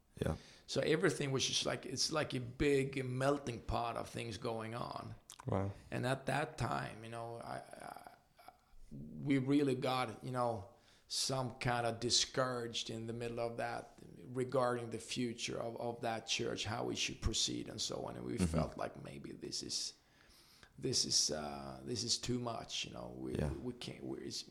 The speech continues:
Speaker 2: it's out of our hands, you know, how, how to deal with the, the, um, I would say the, um, the challenges of growth and revival. So we're,
Speaker 3: Wow.
Speaker 2: and God spoke one morning and just in a, um,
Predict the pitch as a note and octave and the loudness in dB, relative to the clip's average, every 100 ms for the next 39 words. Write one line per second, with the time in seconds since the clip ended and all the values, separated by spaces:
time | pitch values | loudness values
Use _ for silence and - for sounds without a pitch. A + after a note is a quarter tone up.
0 | - C3 C3 B2 A#2+ A2 F#2+ A2+ A2+ A2 | -8 0 2 4 2 0 -2 -2 -4 -4
1 | G#2 G2+ G2+ G#2 G2+ G2 A2 G2+ A2 - | -2 -4 -4 -8 -6 -4 -4 -2 -4 -4
2 | B2 B2 B2+ C3 B2 A#2 A2 - - - | -8 0 2 2 0 -2 -6 -10 -18 -20
3 | - - - - _ _ - G#2+ A#2 A2 | -20 -20 -20 -20 _ _ -16 -10 -10 -4
4 | B2 A#2 A2 G#2+ E2+ - - - A#2+ A2+ | -2 -2 -2 -6 -10 -16 -18 -8 -4 2
5 | - A#2 A2+ A#2 A2+ G#2 G2 - _ _ | 2 2 -2 -2 -2 -4 -8 -18 _ _
6 | - - _ G#2 - A2 A2 G#2+ G2+ A2+ | -20 -20 _ -2 4 4 4 0 -2 -2
7 | G2 G#2+ G#2+ A2+ A2 G#2+ G#2+ G#2+ A2 G#2+ | -2 -2 -4 -4 -4 -4 -6 -8 -6 -4
8 | A#2 A#2 A#1 - - A1+ C2 C#2 B1+ A1+ | -2 -2 -4 -4 -4 -2 -4 -2 -4 -6
9 | G#1+ - - - A2 G#2 C#3 C#3 C#3 F3+ | -10 -16 -20 -2 2 2 2 2 2 4
10 | - A#2+ D3 - A2+ A2 A2+ C3+ B2+ A#2+ | 2 4 4 4 -2 -4 -6 -6 -6 -8
11 | A#2+ A#2 A#2+ - A#2+ A#2 A2+ A2 A2+ A2 | -10 -8 -6 -6 -6 -6 -6 -6 -8 -8